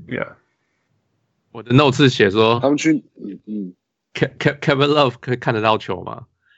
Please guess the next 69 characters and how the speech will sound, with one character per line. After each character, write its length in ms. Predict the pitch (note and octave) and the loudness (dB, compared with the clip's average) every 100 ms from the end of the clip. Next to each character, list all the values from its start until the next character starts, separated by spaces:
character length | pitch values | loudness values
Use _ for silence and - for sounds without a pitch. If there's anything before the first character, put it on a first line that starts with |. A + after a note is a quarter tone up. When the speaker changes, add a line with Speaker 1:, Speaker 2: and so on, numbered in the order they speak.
| _ - | _ -8
Speaker 2:
有 80 | A2 | -6
Garland， 520 | - B2 B2 B2+ A2 | 0 0 2 2 0
有 180 | G2+ F#2 | -2 -4
Sexton， 460 | - A#2 - A2 | -2 -2 -2 -8
还 80 | G2+ | -4
有 80 | G2+ - | -6 -4
Speaker 1:
哎， 120 | - | 4
我 140 | A3+ F3+ | 6 6
都 140 | B3 | 6
忘 200 | C4+ B3 | 6 6
记 100 | G3+ | 4
Speaker 2:
Clarkson，Jordan 100 | - - G#3+ | 2 2 0
Speaker 1:
Kevin 160 | - | 2
Love 160 | A3 F3 G#2+ | 4 4 2
了。 120 | C3 | -8
Speaker 2:
Clarkson。 80 | - | -6
Speaker 1:
Kevin 180 | D4+ C#4+ | -4 2
Love 200 | B3+ G#3+ | 2 4
到 140 | A#3+ | 0
底 80 | E3+ | 2
有 100 | C#3 | -2
没 80 | E3+ | -2
有 60 | |
在 140 | F#3+ F3+ | -2 -2
打 200 | A#2 A2+ | 0 0
篮 160 | A#2 | -2
球 160 | D3 A#2+ | -8 -10
啊？ 160 | B2 - - | -10 -12 -10
Speaker 2:
他 60 | C3+ | -6
去 120 | C3+ | 0
年 120 | C3 | 0
受 180 | A2+ C3 | 0 -2
伤 300 | G#2+ G#2 G2+ | 0 -2 -4
啊， 80 | G2+ G#2+ - | -10 -18 -14
Speaker 1:
嗯 200 | C3+ B2+ | -10 -8
哼。 300 | A#2 C#3 D#3 | -6 -8 -8
Speaker 2:
几 160 | - B2 | -4 2
乎 140 | A#2+ | 2
没 100 | A2+ | 2
有 100 | G#2 | 0
打。 120 | F#2+ A2+ | 2 2
Speaker 3:
然 80 | C3 | 2
后， 100 | - - C3 | 0 -6 -6
<clears throat> 220 | G#2+ - | -6 0
他 120 | D3+ | 0
去 120 | D#3 | 6
年 100 | F3 | 8
应 60 | C#3 | 8
该 80 | C#3+ | 6
是 80 | |
受 180 | C#3+ C#3+ | 6 6
伤， 120 | C3 | 6
然 40 | B2 | 4
后 120 | A2+ | 2
就 120 | A#2 | 0
是 80 | B2 | 4
类 160 | B2+ B2 | 4 4
似 160 | B2 | 2
被， 340 | A2+ A#2+ G2+ E2+ | 2 4 4 0
直 180 | - G2 | -6 0
接 120 | A2+ | 2
被 120 | A2 | 2
shut 260 | G#2 G#2 G2 | 2 0 0
down 160 | G#2+ E2 | -2 -2
吧， 100 | - D#2+ | -6 -10
就 80 | |
是 40 | F#2+ | -6
Speaker 2:
就 120 | - | 2
是 280 | C#3+ D#3+ - | 4 4 2